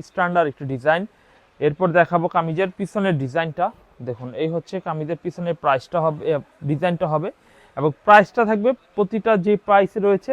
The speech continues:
সেই প্রাইসের মধ্যেই হবে। সালোয়ারের কাপড় হবে এইটা, এবং ওড়নাটা একটু দেখাই,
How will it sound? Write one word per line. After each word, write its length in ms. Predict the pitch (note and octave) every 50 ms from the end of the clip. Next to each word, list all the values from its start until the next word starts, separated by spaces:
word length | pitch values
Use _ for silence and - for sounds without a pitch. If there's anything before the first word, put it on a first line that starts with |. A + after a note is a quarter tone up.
| D#4+ _ _ _ _ _ _ _ _ -
সেই 180 | - G#3 G#3+ G3+ -
প্রাইসের 340 | G#3 G#3 G3 F#3+ F3 G3 F#3+ F#3+ F#3+
মধ্যেই 260 | F#3 E3 E3 G3 F3 F3+
হবে। 180 | E3+ D#3 G#3 C#4+ E4 _ _ _ - -
সালোয়ারের 380 | - F3 F3 F3+ F#3 F#3 F#3 -
কাপড় 240 | F#3 E3+ D#3 F3+ E3+ E3+
হবে 120 | E3 D#3+ E3+ D#3+
এইটা, 220 | D#3+ C#3+ - G3 B3+ - _ _ _ _ _ _ _ _ - C#3
এবং 120 | C#3+ E3 D#3+ - F3+
ওড়নাটা 360 | F#3 F#3+ G3 G3 F#3 - G#3 F3+ F3
একটু 160 | - - G3 E3+ C#3+ E3
দেখাই, 300 | D#3+ - - F3+ G3